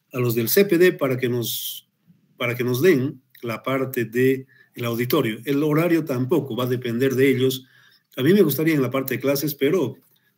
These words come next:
reitero, va a depender de la disponibilidad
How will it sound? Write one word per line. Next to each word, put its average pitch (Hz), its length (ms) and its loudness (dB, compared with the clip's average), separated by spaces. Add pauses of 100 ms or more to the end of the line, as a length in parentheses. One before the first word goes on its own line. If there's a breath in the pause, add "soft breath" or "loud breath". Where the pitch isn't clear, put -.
(120)
reitero, 120 640 -2
va 139 80 0
a - 20 2
depender 135 720 0
de 113 140 -8
la 107 100 -10
disponibilidad 123 840 -2